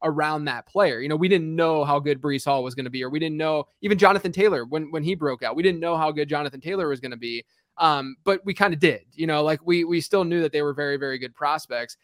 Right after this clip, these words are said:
And so their, their prices drop as a result. Now, the difference obviously with Bijan Robinson is the fact that he is looked at as an elite player immediately by the market, by everyone.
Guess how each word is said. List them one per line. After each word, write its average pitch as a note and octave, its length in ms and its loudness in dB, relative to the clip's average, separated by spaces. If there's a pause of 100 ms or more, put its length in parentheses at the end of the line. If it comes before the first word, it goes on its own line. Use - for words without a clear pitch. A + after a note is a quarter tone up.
(180)
And E3 140 -4
so F3 160 4
their, D#3+ 260 2
their D#3 160 -4
prices E3 400 -4
drop D3+ 300 -2
as C#3 120 -4
a B2 60 -12
result. C3 380 0
Now, B2 80 -2
the C#3+ 100 -2
difference E3 300 -4
obviously D3 420 -2
with C3+ 160 -6
Bijan C#3+ 320 -2
Robinson C3+ 640 -2 (320)
is D#3 160 -2
the C#3+ 100 -6
fact D3 280 -2
that C#3 180 -2
he D#3 220 -6
is D#3 420 0 (100)
looked E3+ 300 0
at D3+ 160 2
as D3 200 0
an D3 100 -6
elite C#3+ 300 -8
player D3 420 0
immediately C#3 560 -6
by C#3+ 240 0
the C#3 100 -4
market, C3 440 -4
by C3+ 160 -2
everyone. B2+ 640 -4